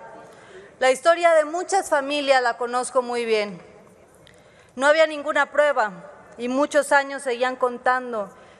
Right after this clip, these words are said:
mientras se daba una supuesta investigación. Esto ha pasado en muchos estados.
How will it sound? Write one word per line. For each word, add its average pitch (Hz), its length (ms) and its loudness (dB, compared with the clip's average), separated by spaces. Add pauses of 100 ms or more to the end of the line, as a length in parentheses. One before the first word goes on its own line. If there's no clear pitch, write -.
(120)
mientras 233 640 0
se 247 100 -2
daba 254 280 2
una 254 200 -6
supuesta 247 600 -2
investigación. 202 880 -4 (1160)
Esto 269 220 4
ha 330 40 6
pasado 302 480 0
en 277 160 -2
muchos 320 320 -6
estados. 247 720 -2